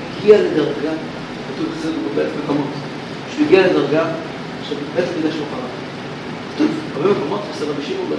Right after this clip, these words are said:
יוחאי, לא חרב בית המקדש. הוא הגיע למקום כזה שבו, עכשיו יכול היה לגלות את ספר הזוהר, שעניינו גילוי אלוקות.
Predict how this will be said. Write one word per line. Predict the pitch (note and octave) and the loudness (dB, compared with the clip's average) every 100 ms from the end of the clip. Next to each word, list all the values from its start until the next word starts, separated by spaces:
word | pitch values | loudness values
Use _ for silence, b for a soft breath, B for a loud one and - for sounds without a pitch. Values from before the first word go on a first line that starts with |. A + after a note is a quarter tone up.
| - | 2
יוחאי, | G3+ E4 - - - | 4 6 4 0 6
לא | G#3+ | 6
חרב | F#3 F3 - | 6 2 0
בית | - | -4
המקדש. | - - - - - - - - - - - - - - - - - | -6 -8 -8 -8 -8 -8 -8 -8 -8 -8 -8 -8 -8 -8 -8 -8 2
הוא | D#3+ | 4
הגיע | - C#4+ F#3+ | 6 8 10
למקום | F#3+ - D4+ D4 | 8 6 4 6
כזה | A3+ B3 B3+ | 4 4 4
שבו, | G#3+ A3+ B3+ C4 - - - | 4 6 6 4 0 -6 -6
עכשיו | - G3 G3 | -2 2 2
יכול | G#3 G3+ | 2 4
היה | G3 | 6
לגלות | F3+ G3+ - - - - - | 6 2 0 -4 -6 -6 -2
את | - | 4
ספר | A3 A3 F#3 | 4 6 4
הזוהר, | - A#3 A3+ - - - - | 8 10 10 8 2 -4 0
שעניינו | G3 G3+ G#3+ | 6 8 8
גילוי | G#3 A#3 | 6 8
אלוקות. | A3+ G#3+ - | 10 10 8